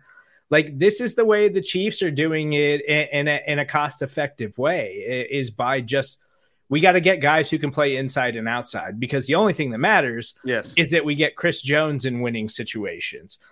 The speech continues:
Speaker 1: So as long as we got guys that we can move all over the place, if Chris Jones is getting double and triple teamed,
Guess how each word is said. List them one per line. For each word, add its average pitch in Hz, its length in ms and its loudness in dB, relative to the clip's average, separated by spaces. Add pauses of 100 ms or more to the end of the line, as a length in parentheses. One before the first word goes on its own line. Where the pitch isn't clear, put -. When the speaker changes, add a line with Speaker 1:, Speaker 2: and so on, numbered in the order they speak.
(120)
Speaker 1:
So 170 180 2
as 147 100 2
long 196 200 4
as 151 100 -4
we 202 80 -2
got 175 220 2
guys 175 260 2
that 147 80 -2
we 147 100 -4
can 147 140 -4
move 156 240 0
all 151 220 2
over 180 160 -2
the 156 80 -2
place, 135 320 -2
if - 120 -10
Chris 226 200 0
Jones 196 280 -2
is 151 100 -4
getting 165 340 -2
double 147 320 0
and 131 80 -4
triple 247 320 -2
teamed, 135 400 -4